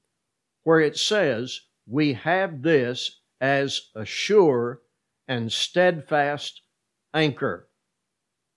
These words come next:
I want to talk about this anchor,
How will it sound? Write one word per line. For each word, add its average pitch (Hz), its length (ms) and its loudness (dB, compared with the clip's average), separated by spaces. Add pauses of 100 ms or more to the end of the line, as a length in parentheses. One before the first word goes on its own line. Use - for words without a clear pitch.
(520)
I 151 60 -2
want 190 180 2
to 123 140 -4
talk 175 220 0
about 139 300 0
this 143 340 0
anchor, 135 480 -6